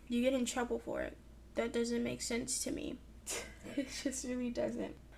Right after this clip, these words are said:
It says that a man from their neighborhood did eventually call school, reporting that there was a girl in Gertrude's house being abused, but Gertrude told them that Sylvia was just out of control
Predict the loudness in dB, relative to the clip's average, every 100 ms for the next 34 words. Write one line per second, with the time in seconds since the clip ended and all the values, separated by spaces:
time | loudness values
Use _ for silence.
0 | 10 10 12 12 12 12 12 12 10 8
1 | 6 4 4 6 6 8 6 4 4 2
2 | 4 4 6 8 8 8 6 2 4 4
3 | 4 2 4 10 12 12 12 8 2 8
4 | 10 12 12 10 8 2 -4 -16 -18 -2
5 | 0 2 2 2 4 4 4 4 2 2
6 | -2 0 2 2 0 -4 -2 4 6 6
7 | 4 4 4 2 -2 -2 -2 6 6 6
8 | 2 0 0 -6 -4 2 4 4 6 6
9 | 8 8 8 6 4 8 10 10 10 8
10 | 6 4 6 8 8 8 4 4 4 8
11 | 8 6